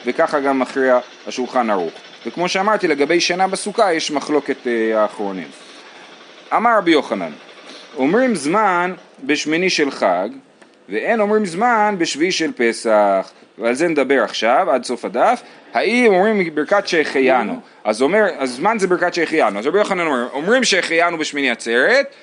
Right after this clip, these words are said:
ולא אומרים שהחיינו בשביעי של פסח. כן, בעצם שביעי של פסח הוא החג היחיד שבקידוש שלו אנחנו לא אומרים, אה, שהחיינו, או בהדלקת נרות, שהאישה מדליקה נרות אומרת שהחיינו, נכון? אה, אה, אז ב-, זה, זה החג היחיד שאנחנו לא אומרים בו שהחיינו.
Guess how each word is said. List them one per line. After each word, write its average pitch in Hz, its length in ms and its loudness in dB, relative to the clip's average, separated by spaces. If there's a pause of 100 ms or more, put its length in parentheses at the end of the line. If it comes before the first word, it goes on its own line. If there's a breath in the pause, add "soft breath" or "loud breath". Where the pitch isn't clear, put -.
(140)
ולא 262 400 2
אומרים 247 280 0
שהחיינו 208 580 0
בשביעי 175 280 -4
של 160 200 -4
פסח. 107 520 -4
כן, 196 240 -2
בעצם 175 380 -2 (140)
שביעי 151 240 -8
של 135 180 -6
פסח 214 320 -8
הוא 123 100 -6
החג 180 240 -4
היחיד 143 500 -2 (380 loud breath)
שבקידוש 131 640 -4
שלו 160 260 2
אנחנו 147 220 -4
לא 165 80 0
אומרים, 185 280 -6
אה, 175 160 -6
שהחיינו, 165 540 -4
או 113 80 -4
בהדלקת 117 460 0
נרות, 143 280 0
שהאישה 120 240 -6
מדליקה 131 320 -4
נרות 139 240 -4
אומרת 135 220 -8
שהחיינו, 107 420 -8
נכון? 160 280 -8 (380 loud breath)
אה, 117 240 0
אה, 123 400 2
אז 117 180 -4 (140)
ב-, 147 200 2
זה, 175 200 0
זה 160 120 4
החג 180 240 -2
היחיד 170 220 0
שאנחנו 147 260 0
לא 156 80 4
אומרים 147 200 0
בו 127 80 -2
שהחיינו. 98 580 -6